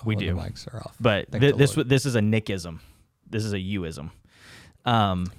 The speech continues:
Speaker 2: Hold on. Do you have it written down?
Speaker 1: No.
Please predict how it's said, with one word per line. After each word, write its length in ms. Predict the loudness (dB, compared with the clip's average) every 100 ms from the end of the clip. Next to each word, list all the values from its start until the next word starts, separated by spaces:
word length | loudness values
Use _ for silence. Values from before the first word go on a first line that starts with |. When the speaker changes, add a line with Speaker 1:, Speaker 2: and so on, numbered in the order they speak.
| -20 -20 -10
Speaker 2:
Hold 160 | -2 0
on. 140 | 0 -8 -18 _ _ _ _ -20 -20 _ _ -20 _ _ _ _ _ _ _ _
Do 80 | 4
you 60 | 6
have 140 | 6
it 60 | 2
written 260 | -2 -4 -2
down? 320 | -2 -2 -6 _ _ _ -6
Speaker 1:
No. 300 | -2 -2